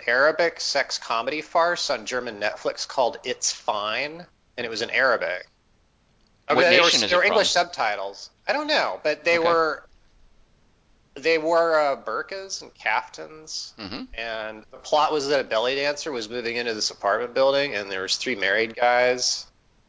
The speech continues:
Speaker 1: who were su-, who were, like, drooling all over, and the wives are, like, angry about it, and that's, like, the whole plot of the movie.
Speaker 2: That
Speaker 1: And
Speaker 2: sounds wacky.
Speaker 1: It's, it's wacky, and the wife of one of the guys, this is the kind of humor it has. One of the wives,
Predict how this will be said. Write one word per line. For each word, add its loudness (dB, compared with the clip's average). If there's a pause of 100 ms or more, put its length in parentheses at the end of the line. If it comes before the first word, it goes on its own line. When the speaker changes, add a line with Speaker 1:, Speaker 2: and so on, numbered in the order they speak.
(160)
Speaker 1:
who -4
were -2
su-, -2
who -6
were, 0
like, 0
drooling -4
all 2
over, 4
and -2
the -6
wives 4
are, -2
like, -2
angry -6
about -4
it, -8 (200)
and -6
that's, -2
like, 0
the -4
whole 0
plot 0
of -2
the -8
movie. -10 (920)
Speaker 2:
That 2
Speaker 1:
And 4
Speaker 2:
sounds 2
wacky. 2 (800)
Speaker 1:
It's, -2
it's -2
wacky, 0 (360)
and -2
the -4
wife 2
of -6
one 0
of -4
the -4
guys, 2
this -4
is -2
the -2
kind 2
of -6
humor -8
it -6
has. -8
One -6
of -6
the -2
wives, 0